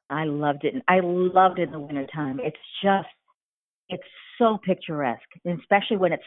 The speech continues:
snowed. Um, you're not gonna get as much snow down there, but believe me, we've gotten a lot of, we've gotten snow,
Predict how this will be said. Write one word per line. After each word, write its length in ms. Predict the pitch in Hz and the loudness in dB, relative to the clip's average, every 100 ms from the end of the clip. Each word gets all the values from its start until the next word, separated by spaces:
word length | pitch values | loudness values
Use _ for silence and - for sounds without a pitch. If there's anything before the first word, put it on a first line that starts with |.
| - | -8
snowed. 320 | 156 151 185 _ _ _ _ _ - | -4 -2 -4 _ _ _ _ _ -12
Um, 160 | 151 | -8
you're 100 | 180 | -4
not 120 | 220 220 | -2 -2
gonna 160 | 196 | 0
get 140 | 180 160 | 0 0
as 80 | - | -2
much 220 | 151 160 - | -4 -4 -4
snow 180 | - 180 | -2 0
down 260 | 170 160 170 | 0 -2 -4
there, 100 | 170 | -6
but 160 | 196 185 _ - | -6 -8 _ -10
believe 260 | 180 233 247 | -4 -2 -2
me, 120 | 147 | -4
we've 200 | 160 180 | -6 -6
gotten 280 | 208 262 220 | -8 -8 -10
a 80 | 165 | -8
lot 180 | 185 | -8
of, 60 | 170 - 196 | -10 -10 -4
we've 140 | 208 | -4
gotten 260 | 220 240 208 - | -2 -6 -10 -8
snow, 300 | 208 196 127 | -2 0 0